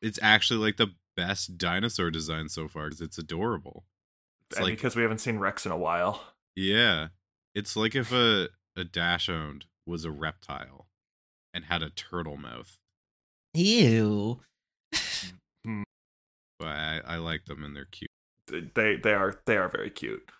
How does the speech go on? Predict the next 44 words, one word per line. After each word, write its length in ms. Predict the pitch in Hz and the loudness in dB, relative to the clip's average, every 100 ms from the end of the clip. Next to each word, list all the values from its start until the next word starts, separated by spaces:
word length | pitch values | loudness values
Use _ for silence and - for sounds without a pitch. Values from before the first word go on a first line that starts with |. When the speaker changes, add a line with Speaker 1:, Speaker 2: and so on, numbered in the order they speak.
| - _ - | -20 _ 0
Speaker 1:
Wow, 260 | 113 110 107 | 6 6 6
Speaker 2:
Um, 60 | |
Speaker 1:
if 180 | 104 104 | 4 4
you, 100 | 127 | 4
Speaker 2:
and 100 | 131 | 6
yeah, 160 | 139 107 | 6 4
Speaker 1:
if 100 | 113 | 4
Speaker 2:
we 80 | |
Speaker 1:
you 100 | 127 | 2
Google, 720 | 113 98 104 117 123 131 117 - _ 95 | 2 2 2 4 2 2 -2 -8 _ -4
uh, 320 | 92 87 82 | -2 -2 -4
Dictodon, 640 | 78 87 104 104 123 147 147 _ _ _ _ _ 90 | -4 -4 -2 0 0 -2 -6 _ _ _ _ _ -6
uh, 120 | 87 | -4
the 140 | 82 | -2
second 420 | 85 - 107 120 95 | -2 2 2 2 2
image 300 | 101 104 87 | 0 0 0
that 160 | 87 | 0
pops 260 | 90 85 - | 0 0 -2
up 140 | 85 - | -4 -6
is 160 | 82 | -14
from 240 | - 87 90 | -8 -6 -6
the 80 | |
Primeval 600 | 82 - 82 82 85 85 | -6 -6 -6 -4 -6 -6
Wiki. 400 | 78 78 78 78 _ _ _ _ _ _ _ | -8 -10 -12 -16 _ _ _ _ _ _ _
Speaker 2:
And 160 | 113 107 | -4 -2
is 240 | 104 98 | -2 -4
the 200 | - 107 | -4 -4
th-, 160 | 107 - - | -4 -4 2
is 180 | 117 117 | 2 4
the 120 | 117 | 2
third 300 | - 127 123 | 6 8 6
image, 600 | 113 113 107 92 - - | 4 4 2 0 -4 -2
um, 480 | 98 95 92 95 87 107 | 2 2 2 -2 -4 -2
like, 140 | 98 | -2
a 60 | 95 | -4
porn 360 | - 101 107 | -2 0 0
parody 480 | 113 113 120 123 120 - - | 2 4 4 2 -2 -8 -10
with, 160 | 98 | -4
like, 180 | 110 101 | -4 -2
dinosaurs 480 | 90 90 - 113 107 | -2 -4 0 0 2
in 100 | 120 | 0
it? 160 | 127 - _ _ _ _ _ _ | -2 -6 _ _ _ _ _ _
Speaker 1:
Nah, 500 | 92 95 92 92 92 | -4 -2 0 2 0
just, 220 | 90 95 | -2 -6